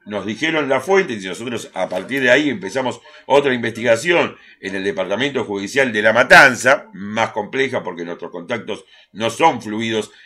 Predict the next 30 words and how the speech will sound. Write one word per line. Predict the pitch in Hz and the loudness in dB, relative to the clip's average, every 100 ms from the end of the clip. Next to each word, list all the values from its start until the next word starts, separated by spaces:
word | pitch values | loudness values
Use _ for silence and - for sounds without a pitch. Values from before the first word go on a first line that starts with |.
| _ | _
en | 92 104 | -8 -4
ese | 110 101 98 92 92 | -4 -4 -2 -2 -4
departamento | 92 95 95 107 117 120 | -4 -4 -2 -4 -2 -6
judicial, | 120 139 143 160 151 156 - - - - - _ | -2 0 2 8 8 6 -6 -20 -20 -20 -20 _
nos | 160 214 | -2 0
informaron | 226 180 190 196 202 190 | 2 2 6 8 8 6
que | 180 190 202 - _ _ | 4 4 4 -8 _ _
el | 143 185 | 0 4
hecho | 240 131 127 131 - | 2 2 2 2 2
por | 101 101 | -2 0
el | 101 98 | -2 -2
cual | 170 160 113 - _ _ | 6 8 8 2 _ _
tenía | 98 107 190 175 | -8 -2 2 2
pedido | 117 131 180 156 | 2 0 2 2
de | 131 107 | 2 2
captura | 120 117 - 185 135 98 - _ _ _ | 0 0 -4 0 2 2 0 _ _ _
Ronald | 143 165 139 113 | 2 4 4 -2
Fernando | 113 - 127 151 147 117 101 - - - _ _ | -2 -4 2 4 4 2 -4 -6 -12 -20 _ _
Suárez | - 160 147 110 - | 4 6 6 4 0
Ortigosa | 127 120 120 135 180 170 147 | 2 2 0 2 4 6 4
se | 123 151 | 6 6
había | 170 226 226 | 6 4 2
producido | 165 156 151 214 185 135 156 - _ _ - - _ | 0 0 -2 -2 0 4 2 0 _ _ -20 -20 _
el | 156 160 | 0 0
seis | 160 214 185 | 2 2 2
de | 175 | -2
julio | 185 190 185 170 | -4 -2 -2 0
del | 127 151 | 0 0
año | 160 143 | 0 0
pasado. | 120 110 131 107 90 78 | 0 0 4 6 4 0